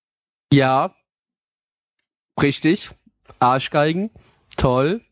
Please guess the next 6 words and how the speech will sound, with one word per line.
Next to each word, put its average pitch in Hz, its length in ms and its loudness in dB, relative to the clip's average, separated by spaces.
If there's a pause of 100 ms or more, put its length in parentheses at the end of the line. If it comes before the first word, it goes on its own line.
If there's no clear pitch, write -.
(260)
hab 123 280 0
ich, 185 320 -2 (320)
freut 127 440 -2
mich, 185 340 -2 (380)
macht 185 280 -2
Spaß. 165 640 -2